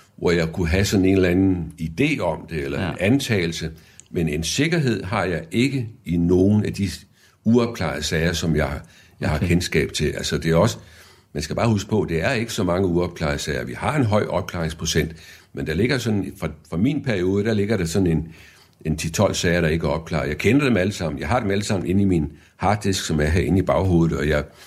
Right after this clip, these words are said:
Speaker 1: øh, det er alle sammen sådan nogle, nogle fjerndrab. Selvfølgelig har der været nogle personer ind over, som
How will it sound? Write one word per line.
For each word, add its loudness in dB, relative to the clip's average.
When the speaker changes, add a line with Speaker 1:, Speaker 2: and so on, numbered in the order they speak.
Speaker 1:
øh, 2
det 0
er 0
alle 2
sammen 0
sådan 0
nogle, 4
nogle 2
fjerndrab. -2
Selvfølgelig 0
har -2
der 0
været 2
nogle 2
personer 0
ind 0
over, 2
som 0